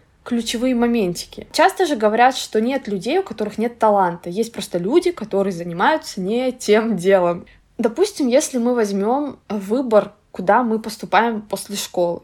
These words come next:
да, то есть мы выбираем профессию, в которой на этапе, когда мы поступаем, мы планируем заниматься всю жизнь.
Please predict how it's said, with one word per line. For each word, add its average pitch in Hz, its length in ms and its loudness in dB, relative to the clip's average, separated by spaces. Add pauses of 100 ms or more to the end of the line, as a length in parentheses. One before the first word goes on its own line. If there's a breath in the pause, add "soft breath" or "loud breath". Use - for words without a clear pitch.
(160)
да, 247 180 2
то 294 120 -14
есть - 140 -12
мы 254 160 4
выбираем 185 560 0 (100)
профессию, 269 720 0 (480 soft breath)
в - 20 -20
которой 349 600 2 (160)
на 214 180 4
этапе, 226 440 4
когда 190 300 2
мы 185 80 -4
поступаем, 277 680 2
мы 247 160 4
планируем 247 540 2
заниматься 196 500 0
всю 208 240 -6
жизнь. 170 300 -6